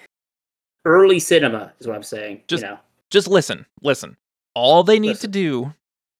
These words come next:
Speaker 2: is get Ishitani on to direct.
Speaker 1: Mm-hmm.
Speaker 2: Instant
Speaker 1: Mm-hmm.
Speaker 2: eleven out of ten, goated best episode ever.
Speaker 1: Okay. All they need to do w-,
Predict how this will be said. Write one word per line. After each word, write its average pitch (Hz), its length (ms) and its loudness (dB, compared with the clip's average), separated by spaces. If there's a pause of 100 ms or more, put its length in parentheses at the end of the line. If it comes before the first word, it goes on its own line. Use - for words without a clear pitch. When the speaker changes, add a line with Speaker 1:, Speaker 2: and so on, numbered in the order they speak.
(520)
Speaker 2:
is 135 240 -2
get 127 300 0
Ishitani 131 680 -4
on 123 180 -4
to 135 100 -10
direct. 107 580 -8 (500)
Speaker 1:
Mm-hmm. 123 200 -10
Speaker 2:
Instant 165 500 -4 (100)
Speaker 1:
Mm-hmm. 131 80 -10
Speaker 2:
eleven 123 360 -2
out 113 120 -10
of 107 80 -12
ten, 107 360 -10
goated 110 320 -6
best 104 240 -8
episode 110 320 -8
ever. 104 160 -10
Speaker 1:
Okay. 143 260 0 (640)
All 175 220 4
they 190 200 2
need 190 180 -4
to 180 60 -12
do 175 180 -6
w-, 156 180 -10